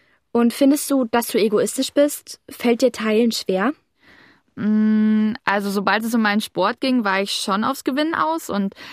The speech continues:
Speaker 2: da ist Durchsetzen auch einfach wichtig, aber ansonsten teile ich eigentlich gern. Also so meine Kleidung oder Essen, hab ja genug, was ich abgeben kann.
Speaker 1: Also ich bin eigentlich ganz froh, hier auf dem Internat zu sein und nichts teilen zu müssen.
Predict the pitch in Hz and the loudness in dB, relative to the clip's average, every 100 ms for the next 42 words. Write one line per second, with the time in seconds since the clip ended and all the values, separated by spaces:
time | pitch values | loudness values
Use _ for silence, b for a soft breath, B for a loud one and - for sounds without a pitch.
0 | B 175 208 - 254 254 240 214 - 208 | B -4 -2 0 0 0 -2 -2 0 -2
1 | 202 202 214 - 170 170 170 170 170 B | -2 -2 -2 -4 -6 -4 -4 -4 -6 B
2 | B - 196 226 254 277 254 240 240 202 | B -6 -2 -2 -2 0 0 0 0 0
3 | 208 - 175 170 175 180 _ 175 175 180 | 0 -2 -2 0 -2 -4 _ -6 -4 -4
4 | 170 170 - 180 185 180 175 165 - 196 | -2 -2 0 2 2 0 -2 -4 -2 -2
5 | 190 185 185 - 190 180 180 190 196 190 | -2 -4 -4 -4 -2 0 0 0 0 0
6 | 185 175 180 175 - - - 214 _ _ | -2 -2 -2 -2 -6 -8 -12 -16 _ _
7 | _ _ - 254 254 277 247 226 240 240 | _ _ 0 2 2 0 0 2 2 2
8 | 202 208 208 208 165 185 160 190 185 170 | -2 -2 0 2 0 -2 -4 -2 -2 -2
9 | 190 185 170 175 214 214 - - 175 170 | -4 -2 0 2 2 2 -4 -6 -6 -4
10 | 175 156 - - | -6 -6 -6 -10